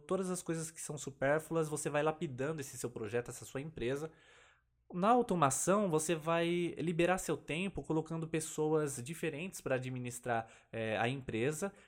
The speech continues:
Claro, com, com, com sabedoria, com, com, com bom jogo de cintura, é, e muita,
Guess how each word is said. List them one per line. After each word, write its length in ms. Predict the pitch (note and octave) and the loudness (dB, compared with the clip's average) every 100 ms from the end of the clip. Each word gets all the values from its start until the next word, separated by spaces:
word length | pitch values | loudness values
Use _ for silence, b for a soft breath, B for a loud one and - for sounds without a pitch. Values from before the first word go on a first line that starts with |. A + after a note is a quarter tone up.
| B | B
Claro, 360 | C#3 C3+ A#2+ G#2+ | 2 4 4 0
com, 220 | - A#2 | -4 -4
com, 300 | A#2+ A#2 F#2+ | -2 -4 -4
com 140 | A#2+ | -6
sabedoria, 840 | - A2+ A#2 A2 G#2 G#2+ E3+ D3 G#2+ | 0 2 2 2 2 0 0 0 -2
com, 340 | - A#2 A2+ | -4 -6 -6
com, 400 | - A#2 A2 G#2+ | -6 -6 -6 -6
com 180 | - A2+ | -8 -8
bom 300 | G2+ A#2 C3 | -4 -4 -2
jogo 200 | A#2 A2+ | -2 -4
de 140 | G#2+ | -8
cintura, 680 | G#2 A#2 G#2 - C3 D#3 G#2+ B B B | -10 -8 -6 -4 -2 0 -2 B B B
é, 540 | A2 G#2 G2+ G2 G2 - | -2 -2 -2 -4 -6 -6
e 80 | |
muita, 560 | G#2+ A#2+ B2+ A2+ G#2 | -4 -4 0 2 2